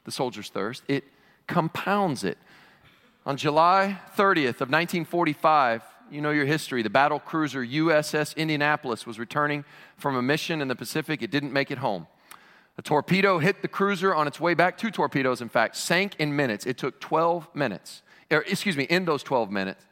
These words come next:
three hundred of the twelve hundred men died. So that leaves nine hundred into the water, four days, five nights without food, water, under the blazing sun of the Pacific. Of the nine hundred men that went into the water, only three hundred and sixteen survived the lack of water, shark attacks.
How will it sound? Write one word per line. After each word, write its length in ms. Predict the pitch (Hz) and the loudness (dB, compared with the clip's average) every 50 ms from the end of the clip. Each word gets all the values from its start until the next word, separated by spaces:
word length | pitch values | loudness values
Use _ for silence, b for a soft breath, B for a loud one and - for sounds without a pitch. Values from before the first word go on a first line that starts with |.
| b b b b b b | b b b b b b
three 180 | - 175 208 208 | 2 2 4 4
hundred 280 | 175 160 143 135 123 | 4 4 2 0 0
of 100 | 127 110 | -4 -4
the 60 | 110 | -6
twelve 300 | 113 - - 135 127 123 | -6 -2 0 2 2 2
hundred 300 | 120 131 120 117 113 107 | 0 -2 -4 -4 -4 -4
men 240 | 104 107 107 107 107 | -2 -2 -2 -2 -2
died. 340 | 92 98 87 80 76 71 78 - | 0 0 0 0 -2 -6 -10 -14
So 160 | - - 104 | -12 -8 -6
that 100 | 101 - | -6 -4
leaves 240 | 110 117 117 98 - | -4 -4 -4 -4 -2
nine 240 | 113 113 120 120 117 | 0 0 0 0 -2
hundred 320 | 117 127 123 123 120 110 | -2 -4 -2 -2 -4 -4
into 140 | 98 117 117 | -4 -6 -4
the 80 | 110 107 | -4 -4
water, 380 | 101 110 117 117 120 117 117 B B B B | -2 0 0 2 0 0 -4 B B B B
four 340 | B - - - 143 151 147 | B -14 -6 -2 0 0 2
days, 320 | 139 131 123 113 104 101 - | 2 2 2 2 0 -2 -2
five 280 | - 113 113 113 110 | 0 0 0 0 0
nights 320 | 110 110 104 98 - - 107 | -2 -2 -4 -4 -4 -4 -2
without 200 | 104 101 - - | -2 -2 -2 -4
food, 320 | - - 127 120 117 107 | -6 -6 -6 -4 -4 -4
water, 360 | 104 104 107 107 110 110 107 | -4 -2 -2 0 -2 -2 -4
under 120 | - 107 104 | -6 -6 -6
the 80 | 95 | -8
blazing 460 | 92 90 104 104 110 110 101 107 104 | -6 -4 -2 -2 -2 -2 -4 -6 -10
sun 240 | 95 - - 104 104 | -8 -6 -4 -4 -4
of 80 | 101 92 | -4 -8
the 80 | - | -10
Pacific. 600 | - - 92 - - 117 110 - - 110 - - - B B B B B B B B B B B B B B B B B B _ _ _ | -10 -10 -10 -6 -4 -4 -4 -2 -2 -6 -6 -6 -12 B B B B B B B B B B B B B B B B B B _ _ _
Of 200 | - 135 143 131 | 2 2 2 2
the 80 | 135 135 | 0 0
nine 260 | 131 135 147 156 156 | 2 2 2 2 2
hundred 240 | 156 160 151 147 139 | 0 -2 -2 -2 -2
men 200 | 131 135 139 135 | 0 0 0 0
that 100 | 131 - | -2 -4
went 140 | 131 135 - | -6 -6 -6
into 100 | 135 131 | -4 -4
the 60 | 127 | -4
water, 360 | 123 120 110 104 101 107 - | -2 0 0 0 0 -2 -4
only 220 | 113 117 113 110 104 | -4 -6 -6 -6 -6
three 260 | - - 131 143 147 | -8 -6 -4 -2 -2
hundred 200 | 156 151 143 135 | -2 -2 -4 -4
and 120 | 110 117 | -6 -8
sixteen 480 | - - 127 120 - - 135 120 110 104 | -10 -10 -10 -10 -10 -8 -6 -6 -6 -6
survived 460 | - - 113 101 110 107 107 107 95 | -8 -8 -6 -2 -2 0 0 -2 -4
the 80 | 95 92 | -4 -2
lack 260 | 95 107 110 117 - | 0 0 0 -2 -4
of 140 | 113 92 101 | -8 -6 -4
water, 340 | 104 107 110 110 110 107 | -2 0 0 -2 -2 -6
shark 400 | 107 - - - 110 113 117 - | -10 -8 -4 0 0 0 0 0
attacks. 600 | 123 - - 120 113 107 107 - - - - - | -4 -8 -4 -2 -2 -2 -4 -6 -12 -18 -20 -20